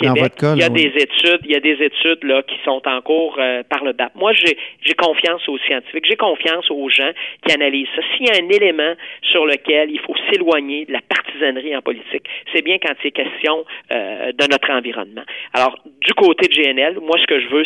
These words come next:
Speaker 2: c'est me prononcer une fois que j'aurai pris connaissance des, euh, des, euh, des propositions, des recommandations ou des observations du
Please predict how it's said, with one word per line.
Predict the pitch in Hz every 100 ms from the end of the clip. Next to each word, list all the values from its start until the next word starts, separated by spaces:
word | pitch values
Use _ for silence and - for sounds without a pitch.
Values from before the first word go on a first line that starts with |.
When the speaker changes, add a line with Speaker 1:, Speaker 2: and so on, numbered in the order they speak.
| -
Speaker 2:
c'est | 147
me | 139 131
prononcer | 135 131 127 -
une | 156
fois | - -
que | -
j'aurai | 131
pris | 131 -
connaissance | 139 123 120 131 131 -
des, | 131 127 127 127
euh, | 120 113 - - - _
des, | 127 123 123 120
euh, | 117 113
des | 127
propositions, | - 123 143 123 - 135 139
des | 139 123
recommandations | 135 147 135 131 127 117 - 135
ou | 135
des | 123
observations | 123 - 120 113 107 113
du | 110